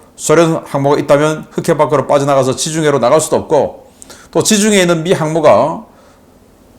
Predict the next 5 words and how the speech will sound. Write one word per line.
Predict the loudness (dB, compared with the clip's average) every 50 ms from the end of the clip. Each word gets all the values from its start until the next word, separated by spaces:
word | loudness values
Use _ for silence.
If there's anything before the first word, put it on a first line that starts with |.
| -20 -20 -20 -2
보스포러스 | 0 2 2 2 0 2 4 6 6 6 4 2 0 -2 -2 0
해협을 | 0 2 2 2 0 0
통해서 | 0 0 0 0 2 4 4 4 4 2 -2 -8 -18 _ _ _ _ _ _
흑해로 | -6 -4 2 4 4 4 4
들어와서 | 4 6 6 6 6 4 4 4 2 2 0 -6 -12